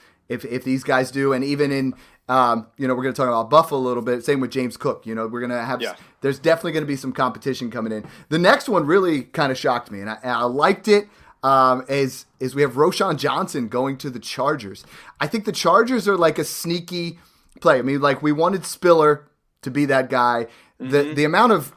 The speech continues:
Speaker 1: touches for Spiller this year just was, was upsetting, right? Like,
Speaker 2: Didn't
Speaker 1: they were,
Speaker 2: pan out at all.
Speaker 1: we, we
Speaker 2: Yeah.
Speaker 1: were trying to get so many other guys in there on the floor.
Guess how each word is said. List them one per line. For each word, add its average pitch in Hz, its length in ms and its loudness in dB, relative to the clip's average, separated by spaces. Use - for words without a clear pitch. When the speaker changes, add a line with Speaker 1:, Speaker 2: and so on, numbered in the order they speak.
Speaker 1:
touches 170 340 0
for 139 100 -8
Spiller 147 400 2
this 127 220 -2
year 123 420 -2
just 127 320 -4
was, 120 400 -6
was 127 180 -2
upsetting, 117 460 0
right? 123 240 -2
Like, 120 160 0
Speaker 2:
Didn't 135 140 -4
Speaker 1:
they 131 60 0
were, 127 160 2
Speaker 2:
pan 107 120 -4
out 101 160 -6
at 98 80 -8
all. 98 100 -2
Speaker 1:
we, 147 100 0
we 151 220 -4
Speaker 2:
Yeah. 147 60 2
Speaker 1:
were 143 60 0
trying 170 260 4
to 151 40 -2
get 147 160 0
so 160 220 4
many 147 160 0
other 139 180 2
guys 127 300 0
in 127 140 -2
there 123 100 -2
on 120 100 -2
the 113 80 -6
floor. 127 440 -2